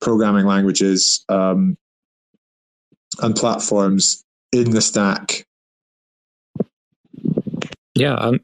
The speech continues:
Speaker 2: I'm all for it. Um, I mean, this is what Cosmos is good for, is, like, n-, this modularity gives you the ability to experiment with different combinations. Um,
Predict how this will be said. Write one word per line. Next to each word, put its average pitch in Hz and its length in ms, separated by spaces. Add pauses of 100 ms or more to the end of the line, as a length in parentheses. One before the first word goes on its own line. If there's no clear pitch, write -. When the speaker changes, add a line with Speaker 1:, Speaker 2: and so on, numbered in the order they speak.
(120)
Speaker 2:
I'm 139 160
all 135 100
for 110 220
it. - 220
Um, 110 440 (200)
I 123 80
mean, 104 300 (280)
this 113 180
is 123 140
what 117 160
Cosmos 110 460
is 104 80
good 117 160
for, - 200
is, - 200
like, - 180 (1080)
n-, - 160 (140)
this 120 160
modularity 104 580
gives 104 220
you 104 80
the 104 40
ability 104 360
to 110 340
experiment 110 520
with 110 120
different - 400
combinations. 107 720 (800)
Um, 107 460